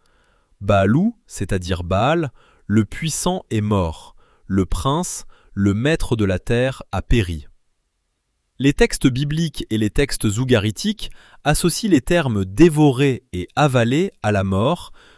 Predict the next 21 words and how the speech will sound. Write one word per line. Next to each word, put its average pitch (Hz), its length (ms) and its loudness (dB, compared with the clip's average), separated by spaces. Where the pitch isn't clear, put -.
ce - 180 -2
qui 160 160 -6
semble 190 280 -2
indiquer 135 380 -2
que - 100 -2
les 113 140 0
prophètes - 600 -2
étaient 123 200 -2
familiarisés 147 760 0
avec 104 280 -2
l'idée 127 260 2
de 120 80 2
la 98 140 0
mort 131 420 0
slash - 420 -6
mot, 123 220 0
qui - 260 -8
avalait 143 540 2
slash - 560 -4
dévorait 113 500 2
tout. - 260 -10